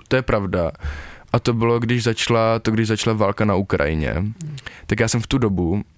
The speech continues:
Speaker 1: byl na školním výletě, a prostě někde v horách, jakoby, A vím, že to tam prostě najednou zahlásil. A teďko na to všechno přišlo úplně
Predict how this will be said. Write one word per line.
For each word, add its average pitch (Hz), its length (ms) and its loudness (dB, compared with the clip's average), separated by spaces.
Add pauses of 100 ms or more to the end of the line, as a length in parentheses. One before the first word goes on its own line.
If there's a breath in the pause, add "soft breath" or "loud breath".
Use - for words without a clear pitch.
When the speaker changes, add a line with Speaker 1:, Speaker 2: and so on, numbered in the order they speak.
(1000)
Speaker 1:
byl 110 360 2
na 107 360 2
školním 113 400 2
výletě, 98 640 0 (1120 loud breath)
a 98 240 2
prostě - 280 -4
někde 104 220 2
v 95 40 -4
horách, 92 440 0
jakoby, 92 560 -2 (600)
A 101 140 0
vím, 110 220 0
že 113 120 -2
to 113 100 -4
tam 110 180 0
prostě 113 280 -2
najednou 110 300 2
zahlásil. 98 540 0
A - 60 -2
teďko 104 160 0
na 95 80 0
to - 80 -8
všechno 107 140 -2
přišlo 95 240 -4
úplně - 200 -2